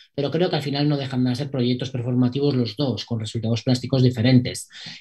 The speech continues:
El de mi padre se va a convertir en galería ahora, donde vamos a ver todos los vídeos y la performance en vivo, y este es al revés. Este hizo la performance primero y luego el proyecto más plástico, vídeo, ¿no? Son dos formas de llegar a,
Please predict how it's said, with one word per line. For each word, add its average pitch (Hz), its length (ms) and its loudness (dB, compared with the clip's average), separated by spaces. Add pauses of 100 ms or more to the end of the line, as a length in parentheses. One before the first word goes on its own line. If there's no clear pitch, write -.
(140)
El 160 160 8
de 151 80 8
mi 147 120 8
padre 170 200 6
se 135 100 4
va 143 80 4
a - 40 2
convertir 151 340 8
en 151 100 6
galería 135 440 4
ahora, 147 440 2
donde 123 280 2
vamos 131 200 -4
a 143 60 -6
ver 139 120 -6
todos 139 220 -6
los 123 140 -4
vídeos 147 340 2
y 123 60 -6
la 117 80 -6
performance 127 420 -4
en 139 80 -6
vivo, 175 320 4
y 170 100 4
este 165 200 0
es - 80 -6
al 127 100 -2
revés. 117 480 -2
Este 135 320 -4
hizo 135 200 0
la 131 120 -2
performance 139 380 -2
primero 175 420 4
y 175 60 4
luego 151 420 0 (380)
el 147 100 -4
proyecto 131 640 0
más 127 140 -2
plástico, 127 580 -4
vídeo, 127 400 2
¿no? 135 240 -4 (320)
Son 135 200 0
dos 131 120 0
formas 143 280 -2
de 135 100 0
llegar 127 240 0
a, 127 260 -4